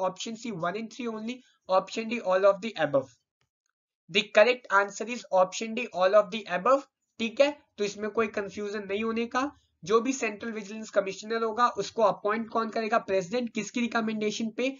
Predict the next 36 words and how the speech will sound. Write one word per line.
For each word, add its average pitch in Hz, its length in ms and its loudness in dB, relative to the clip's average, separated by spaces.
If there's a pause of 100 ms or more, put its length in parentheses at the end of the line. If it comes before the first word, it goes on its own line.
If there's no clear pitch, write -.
(280)
प्राइम 196 300 4
मिनिस्टर, 233 600 0
leader 190 240 -2
of 220 180 4
opposition 214 520 -6
in 233 200 -6
Lok 208 160 0
Sabha 233 300 0
and 214 100 -4
Union 214 260 -2
Minister 226 380 -4
of 226 240 0
Home 196 180 0
Affairs 196 280 -2
के 254 120 -4
रिकमेंडेशन 151 720 -2
पे। 113 140 -20 (1600)
Fifteenth 240 540 -2
question, 147 380 -6 (500)
the 190 160 0 (160)
tenth 240 300 -2
schedule 226 480 -6
of 196 240 4
the 226 80 -4 (160)
Indian 226 260 -6 (120)
Constitution 208 720 -6
broadly 196 500 2
deals 175 280 -8
with, 143 220 -8 (340)
यानी 214 240 0
कि 247 360 -8 (200)
हमारी 202 360 2
जो 254 200 0
दसवीं 190 580 0
अनुसूची 208 640 -4
है, 233 160 -2